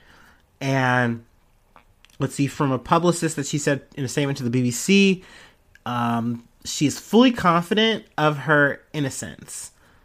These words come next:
and called the case a violation of her rights. So this dates back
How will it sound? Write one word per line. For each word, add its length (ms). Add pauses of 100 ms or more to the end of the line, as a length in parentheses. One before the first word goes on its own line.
(600)
and 640
called 240
the 80
case 420
a 140
violation 680
of 200
her 200
rights. 680 (720)
So 480
this 200
dates 240
back 500